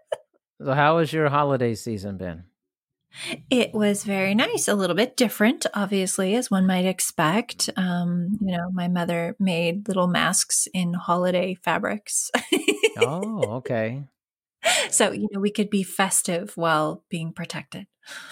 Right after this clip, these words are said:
Speaker 1: That's nice. I like when people, like, put spins on their mask and they make 'em, like, fun and try to just,
Speaker 2: Yes.
Speaker 1: you know, how to have a silver lining on it.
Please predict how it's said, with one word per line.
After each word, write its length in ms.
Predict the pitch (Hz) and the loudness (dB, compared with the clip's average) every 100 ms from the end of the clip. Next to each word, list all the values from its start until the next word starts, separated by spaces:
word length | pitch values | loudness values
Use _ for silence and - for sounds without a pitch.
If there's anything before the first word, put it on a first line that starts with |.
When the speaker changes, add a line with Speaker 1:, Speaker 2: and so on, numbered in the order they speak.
| - _ _ _ _ _ _ - | -20 _ _ _ _ _ _ -6
Speaker 1:
That's 240 | 123 - | -4 0
nice. 560 | 131 147 120 - - 147 | 2 2 2 -2 -6 -2
I 140 | 131 | 2
like 220 | 147 185 | 2 2
when 120 | 190 147 | 0 2
people, 380 | 151 139 135 | 2 2 2
like, 280 | 127 120 107 - - | 4 2 0 -6 -4
put 220 | 139 - | -2 -2
spins 480 | - 127 123 135 131 | -2 2 4 4 4
on 160 | 120 | 2
their 100 | 117 | 2
mask 500 | 107 110 123 123 - | 2 2 2 0 -2
and 140 | 127 117 | 0 2
they 120 | 117 | 2
make 260 | 120 120 | 2 2
'em, 100 | 123 113 | 2 2
like, 180 | 104 - | 0 0
fun 560 | 113 107 110 120 120 - | 2 4 2 0 -4 -4
and 220 | 110 104 | -2 -2
try 220 | - 113 113 | 2 2 2
to 100 | 107 | 2
just, 80 | - 320 339 | 4 4 2
Speaker 2:
Yes. 80 | 339 | -2
Speaker 1:
you 80 | 135 | 0
know, 120 | 104 | 2
how 160 | 117 | 2
to 40 | 110 | 2
have 120 | 113 | 2
a 80 | 107 | 0
silver 360 | - 123 110 101 | 2 2 2 2
lining 420 | 87 98 110 110 | 2 2 2 2
on 180 | 110 113 | 2 2
it. 140 | 123 | 0